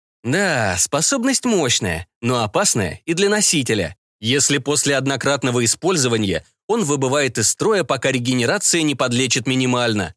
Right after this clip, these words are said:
то он становится лёгкой мишенью. Как он вообще хотел победить на турнире? Посмотрел на таймер. До конца раунда осталось десять минут, а я до сих пор никого не прикончил. Схватил копьё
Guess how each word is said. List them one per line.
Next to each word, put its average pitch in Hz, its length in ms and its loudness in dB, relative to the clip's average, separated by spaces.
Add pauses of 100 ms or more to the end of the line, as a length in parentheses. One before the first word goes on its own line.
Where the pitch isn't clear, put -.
(360)
то 113 140 0
он 143 260 -2
становится 226 540 0
лёгкой 226 300 2
мишенью. 170 600 0 (320)
Как 185 220 -2
он 214 160 4
вообще 233 520 0
хотел 151 420 0
победить 143 420 -2
на 165 100 0
турнире? 147 540 0 (580)
Посмотрел 117 540 0
на 226 140 0
таймер. 120 520 0 (220)
До 110 160 -2
конца 117 340 0
раунда 117 460 -2 (220)
осталось 208 560 0 (120)
десять 196 380 0
минут, 170 380 0 (240)
а 104 160 0
я 127 240 0
до 131 180 0
сих 127 300 0
пор 190 180 0
никого 175 320 0
не 185 100 0
прикончил. 135 680 0 (480)
Схватил 143 540 0
копьё 131 560 0